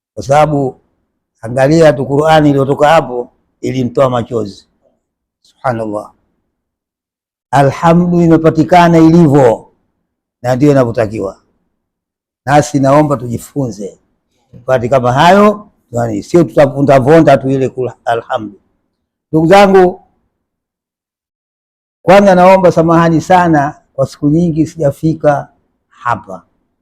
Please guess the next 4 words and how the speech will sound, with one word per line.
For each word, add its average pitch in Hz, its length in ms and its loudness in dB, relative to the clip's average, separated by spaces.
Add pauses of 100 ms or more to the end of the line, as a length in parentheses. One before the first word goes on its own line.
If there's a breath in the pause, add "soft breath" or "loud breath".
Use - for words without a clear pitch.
(1400)
Lakini 170 380 0
ndugu 156 200 0
yangu, 160 520 0 (200)
namshukuru, 143 760 -2